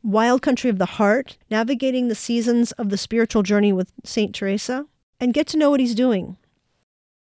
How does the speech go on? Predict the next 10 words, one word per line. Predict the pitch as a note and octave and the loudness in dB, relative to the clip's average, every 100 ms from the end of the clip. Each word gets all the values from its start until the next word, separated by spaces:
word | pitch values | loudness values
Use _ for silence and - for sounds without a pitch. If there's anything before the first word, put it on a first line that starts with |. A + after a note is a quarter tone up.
| _ _ | _ _
This | B3+ D4+ | -4 -2
is | C#4+ | -4
the | C#4+ | -2
time | C4 A#3+ | -2 -4
for | A#3+ | -4
us | A3+ | -6
to | A3+ | -8
follow | - G3+ G3+ G3+ G3 _ _ - | -8 -4 -2 -2 -4 _ _ -8
the | G#3+ | -4
wise | G3+ G3 F#3+ F#3+ G3 G3 - | 0 0 0 -2 -6 -10 -16